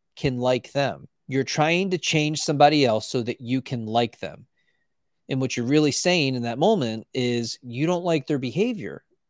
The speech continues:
It doesn't feel good. I don't feel comfortable with this, and I don't really want to be around this. So I have to change you because you're the problem." It's important to note that personal growth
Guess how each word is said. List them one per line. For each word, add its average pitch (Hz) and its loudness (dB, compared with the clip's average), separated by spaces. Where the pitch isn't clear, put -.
It 147 -6
doesn't 202 0
feel 190 6
good. 65 -8
I 151 2
don't 165 -4
feel 151 2
comfortable 113 -4
with 127 -4
this, 98 -4
and 120 -2
I 135 -2
don't 160 2
really 139 4
want 120 -2
to 110 -2
be 117 -4
around 139 2
this. - -10
So - 2
I 139 6
have 143 2
to 123 -8
change 131 -6
you 131 2
because 127 -2
you're 131 2
the 120 -4
problem." - 2
It's 151 -2
important 196 6
to 156 2
note 147 4
that 127 -2
personal 165 4
growth 123 4